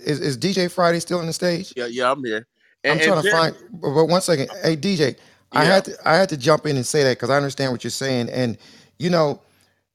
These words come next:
Speaker 1: in, in, in all realness, in all realness, if someone hasn't experienced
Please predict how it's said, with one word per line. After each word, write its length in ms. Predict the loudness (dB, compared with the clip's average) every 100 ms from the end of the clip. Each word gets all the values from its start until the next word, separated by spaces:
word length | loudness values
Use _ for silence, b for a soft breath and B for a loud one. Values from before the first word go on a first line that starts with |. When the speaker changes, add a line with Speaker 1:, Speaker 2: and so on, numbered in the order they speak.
| _
Speaker 1:
in, 140 | -2 0
in, 240 | -2 -2
in 180 | 0 2
all 280 | 4 4 2
realness, 680 | 0 0 2 0 -2 -6 -16 _ _ _ _ -2
in 100 | 2
all 280 | 4 2
realness, 600 | 0 0 2 0 -6 -12 _ _ _ _ _ _ _ _ _ _
if 160 | 0 0
someone 320 | 2 2 4
hasn't 260 | 2 0 -4
experienced 1120 | -4 -8 -6 -2 2 2 0 -2 -8 -16